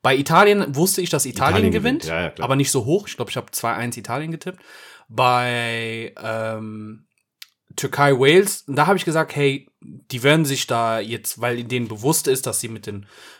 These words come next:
Speaker 1: äh, Rücken zur Wand stehen, werden sie jetzt richtig Gas geben, bla, bla, bla. Und die werden wieder kämpfen, weil kämpfen können die ja. Das haben die in der
Speaker 2: Mhm.
Speaker 1: Vergangenheit immer wieder gezeigt, dass sie, wenn die im Turniermodus einmal angekommen sind, so,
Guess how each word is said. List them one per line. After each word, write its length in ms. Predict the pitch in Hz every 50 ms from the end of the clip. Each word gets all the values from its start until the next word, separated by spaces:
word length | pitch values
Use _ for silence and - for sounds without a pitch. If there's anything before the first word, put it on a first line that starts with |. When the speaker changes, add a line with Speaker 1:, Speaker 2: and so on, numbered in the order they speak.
| _ _
Speaker 1:
äh, 100 | - 107
Rücken 480 | 107 104 104 101 131 139 139 139 120 110
zur 160 | - 117 101
Wand 200 | 113 127 143 143
stehen, 400 | - - - 135 127 123 120 110
werden 180 | 120 117 117 110
sie 80 | 113 110
jetzt 220 | 107 98 - 123
richtig 320 | 127 - - 113 98 -
Gas 320 | - 123 131 139 139 - -
geben, 400 | 131 120 123 117 117 113 117 107
bla, 160 | 110 104 104
bla, 160 | 104 98 95
bla. 340 | 101 123 139 147 143 143 143 - - - - - _
Und 100 | 110 104
die 80 | 107 113
werden 200 | 131 131 127 120
wieder 180 | 120 113 110
kämpfen, 440 | - - - 139 147 143 - - 120
weil 140 | 123 120 123
kämpfen 560 | - - 180 196 190 190 202 180 175 170 - _ _ _ _ - -
können 240 | 160 170 185 170
die 80 | 135 113
ja. 140 | 98 90 95
Das 180 | 95 98 - 143
haben 100 | - 104
die 80 | 101
in 80 | 101 101
der 120 | 127 123
Speaker 2:
Mhm. 40 | 101
Speaker 1:
Vergangenheit 420 | - 127 127 135 135 139 139 139 -
immer 200 | 151 147 139 135
wieder 180 | 139 135 120
gezeigt, 320 | 117 - - - 143 143 139
dass 140 | 117 -
sie, 180 | - 117 113 110
wenn 140 | 113 113 117
die 60 | 117
im 100 | 117 110
Turniermodus 580 | - - 139 151 180 185 180 170 156 147 - -
einmal 240 | 135 139 135 - -
angekommen 460 | 165 165 151 139 - 127 117 117 110
sind, 240 | 113 131 160 175 170 - - - - - - - - _ _ _ _
so, 160 | - 123 139